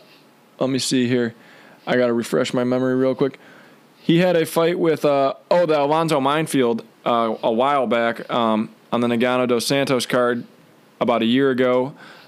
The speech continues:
that I saw. Um, Minefield was tough. Um, he had, he recently fought Shogun.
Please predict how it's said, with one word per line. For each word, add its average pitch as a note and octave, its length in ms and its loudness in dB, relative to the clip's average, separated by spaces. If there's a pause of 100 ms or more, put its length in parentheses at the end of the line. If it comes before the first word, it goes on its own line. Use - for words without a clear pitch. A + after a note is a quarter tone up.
(120)
that C3+ 160 0
I B2+ 80 0
saw. C3 540 0 (160)
Um, A2 560 0 (800)
Minefield A#2+ 440 0
was A2 140 -2
tough. A#2+ 360 -2 (840)
Um, C3 380 0
he C3 180 0
had, C3 520 0 (1400)
he C3 100 0
recently D#3 440 2
fought C3 260 0
Shogun. C3+ 680 0